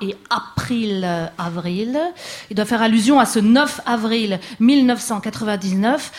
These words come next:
dans l'amphi Merleau-Ponty. Mais Begriff, c'est quoi déjà ? Quelle est donc la réalité de ce langage ?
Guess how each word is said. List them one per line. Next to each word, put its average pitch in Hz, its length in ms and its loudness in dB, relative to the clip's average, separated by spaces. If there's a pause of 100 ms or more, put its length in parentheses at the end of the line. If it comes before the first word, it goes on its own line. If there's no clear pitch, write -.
(100)
dans 196 240 0
l'amphi 240 600 -2
Merleau-Ponty. 220 1040 -4 (300)
Mais 202 200 4
Begriff, 233 920 0 (160)
c'est 180 160 -8
quoi 185 200 -4
déjà ? 151 420 -8 (680)
Quelle 262 140 0
est 277 40 0
donc 311 200 0
la 202 100 0
réalité 247 640 0
de 202 140 -8
ce - 140 -6
langage ? 170 640 -6